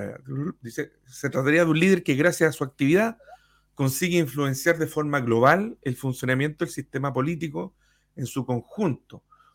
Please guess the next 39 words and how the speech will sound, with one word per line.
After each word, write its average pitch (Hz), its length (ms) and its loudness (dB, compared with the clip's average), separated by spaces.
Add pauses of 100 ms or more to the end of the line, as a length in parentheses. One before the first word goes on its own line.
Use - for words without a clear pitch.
(120)
Muy 147 120 0
probablemente 156 500 6
estaríamos 147 380 0
ante 131 120 -6
un 123 80 -2
jefe 143 320 0
de 120 80 -2
Estado, 160 540 2
un 110 120 -4
presidente 127 440 -10
de 123 60 -4
gobierno, 127 520 -2
un 110 100 -4
ministro, 123 540 -2
un 110 140 -4
líder 156 260 -4
político 127 560 -6 (400)
de 120 140 0
la, 120 120 0 (180)
de 110 80 -2
la 113 60 0
oposición 113 380 -4
democrática, 127 480 0
alguien 131 140 -4
que - 80 -12
esté - 180 -8
pensando 135 440 -4
más 139 180 -4
a 131 40 -4
largo 131 260 -2
plazo". 170 440 -2 (640)
Un 135 140 0
segundo 185 420 4
grupo, 226 520 2 (120)
que 131 100 -8
sería 143 200 -4
como 143 140 -2
término 151 340 2
medio, 180 540 4